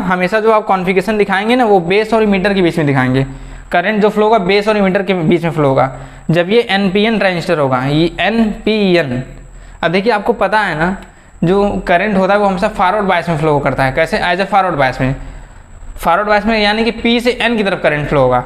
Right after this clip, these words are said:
तो देखिए, ये P टर्मिनल है, ये एन टर्मिनल है ना, तो current मैंने क्या बताया था, P से एन की तरफ फ्लो होगा ना, तो ये P है, एन है, तो करंट क्या आ जाएगा, ऐसे आ जाएगा। तो आप क्या देख रहे हैं, जब ट्रांजिस्टर एनपीएन होगा तो जो एरो होगा ना, वो base से emitter की तरफ होगा, ठीक है।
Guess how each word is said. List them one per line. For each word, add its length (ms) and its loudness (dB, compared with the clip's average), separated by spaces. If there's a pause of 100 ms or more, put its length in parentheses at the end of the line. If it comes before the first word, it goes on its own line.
(120)
तो 80 2
देखिए, 220 0
ये 120 2
P 200 0
टर्मिनल 280 0
है, 160 0
ये 80 0
एन 180 2
टर्मिनल 260 0
है 200 0
ना, 140 0 (520)
तो 60 2
current 280 0
मैंने 160 2
क्या 120 2
बताया 160 0
था, 140 -6
P 160 2
से 120 2
एन 120 2
की 60 2
तरफ 180 -2
फ्लो 140 2
होगा 140 0
ना, 120 0
तो 100 0
ये 100 4
P 220 -2
है, 120 2
एन 180 2
है, 120 0
तो 120 -2
करंट 300 -2
क्या 120 2
आ 40 0
जाएगा, 160 0 (220)
ऐसे 220 0
आ 80 2
जाएगा। 240 0 (560)
तो 60 0
आप 220 0
क्या 180 2
देख 220 0
रहे 180 -2
हैं, 600 -2
जब 180 2
ट्रांजिस्टर 440 0
एनपीएन 460 0
होगा 360 2
तो 160 0
जो 220 2
एरो 200 2
होगा 240 4
ना, 80 2
वो 140 4
base 340 0
से 100 2
emitter 300 2
की 100 -2
तरफ 220 -2
होगा, 240 2 (480)
ठीक 160 0
है। 300 -6